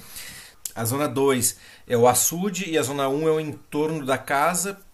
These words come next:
E nessa zona um nós temos, é,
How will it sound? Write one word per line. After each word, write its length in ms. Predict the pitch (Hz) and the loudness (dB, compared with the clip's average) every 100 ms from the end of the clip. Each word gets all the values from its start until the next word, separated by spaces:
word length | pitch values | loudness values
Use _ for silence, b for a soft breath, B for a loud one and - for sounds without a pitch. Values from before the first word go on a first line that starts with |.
| - - - - - - - | -20 -20 -20 -20 -20 -12 -10
E 80 | 131 | -4
nessa 240 | 131 143 165 | 2 4 4
zona 240 | 143 139 | 0 0
um 80 | 143 | 0
nós 140 | 156 | -2
temos, 400 | 156 156 151 - B B B B B 123 - | 0 -2 0 -2 B B B B B -14 -8
é, 1000 | 135 120 120 117 117 113 110 110 107 104 | 4 6 8 6 4 2 0 0 -2 -4